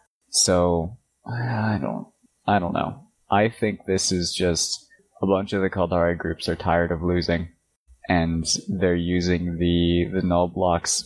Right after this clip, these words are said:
most recent involvement as an excuse to do so and still sort of hold their heads high. No offense, Killa and you bros,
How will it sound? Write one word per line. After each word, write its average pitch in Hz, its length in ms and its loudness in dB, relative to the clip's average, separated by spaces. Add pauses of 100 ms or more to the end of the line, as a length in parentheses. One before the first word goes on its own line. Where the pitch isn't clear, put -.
(120)
most 98 440 2
recent 95 460 0
involvement 85 680 0
as 85 200 0
an 85 80 -2
excuse 82 520 -4
to 85 60 -4
do 85 200 0
so 82 340 2
and 82 160 -2
still 87 320 0
sort - 220 -4
of 90 100 -2
hold 92 260 -2
their 92 160 -2
heads - 240 -4
high. - 320 -4 (420)
No 123 240 2
offense, 87 360 -8
Killa - 300 -2
and - 120 -6
you - 80 -6
bros, - 460 -4